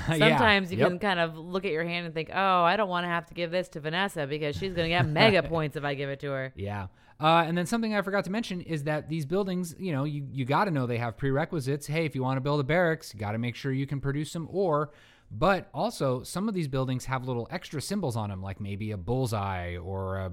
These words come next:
Speaker 1: a special or a little torch or something. And if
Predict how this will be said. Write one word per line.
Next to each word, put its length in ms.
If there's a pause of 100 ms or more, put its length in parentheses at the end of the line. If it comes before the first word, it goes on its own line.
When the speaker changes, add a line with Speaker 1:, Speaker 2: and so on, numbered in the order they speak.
(120)
Speaker 1:
a 80
special 540
or 140
a 60
little 180
torch 400
or 60
something. 480 (520)
And 440
if 180